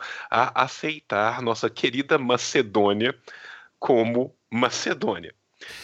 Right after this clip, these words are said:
E ela faz questão que seja usado o nome de Antiga República Iugoslava da Macedônia.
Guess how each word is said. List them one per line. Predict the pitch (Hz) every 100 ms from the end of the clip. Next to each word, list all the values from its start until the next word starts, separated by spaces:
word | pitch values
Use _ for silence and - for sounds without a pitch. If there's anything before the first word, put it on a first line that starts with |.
| -
E | 104
ela | 110 120
faz | - 104
questão | - 147 156 - 143
que | 151
seja | - 151 160
usado | 127 104 110 117
o | -
nome | 110 117 123
de | 107 - -
Antiga | 131 147 - - 190 202 190 -
República | 190 - - 120 120 123 -
Iugoslava | 117 113 139 - 101 107 117
da | 113 107 110 -
Macedônia. | 110 - - - 85 90